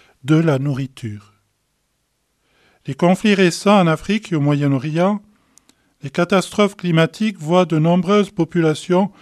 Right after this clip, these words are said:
manquer de tout, de nourriture notamment. Une grande partie de l'humanité supporte le poids intolérable de la misère. Elle est comme Lazare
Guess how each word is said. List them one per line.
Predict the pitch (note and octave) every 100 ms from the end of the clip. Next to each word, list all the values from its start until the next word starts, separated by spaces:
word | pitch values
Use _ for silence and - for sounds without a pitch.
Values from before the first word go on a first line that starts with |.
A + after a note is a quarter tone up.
| - _
manquer | D3 D3 D#3 F#3
de | D3 C#3+
tout, | - D#3 F3+ - -
de | C3+ D3
nourriture | D3+ E3 F3 F3 G3 D#3+
notamment. | B2+ B2 - A#2 G#2 F2+ _ _ _ _ _ _ _ _ _ _ _ _ _ _ _ _ _ _
Une | D#3 D#3+
grande | D#3 F#3+ G#3+ G#3
partie | F#3+ F3 - G3+
de | F3
l'humanité | D#3+ D#3 D#3 D3 - E3+ F#3+ _ _ _ _
supporte | _ - F3 G3 G#3 G3+
le | E3
poids | D#3 F3 E3+
intolérable | F#3 F#3+ F3+ D#3+ E3 D#3+ D#3+
de | C#3+ C#3+
la | C3+
misère. | C3+ A#2 A2+ A2+ _ _ _ _ _ _ _ _ _ _ _ _ -
Elle | D3+
est | G3+
comme | G#3+ F#3+ F#3
Lazare | F3+ F3 E3+ G3 G3+ -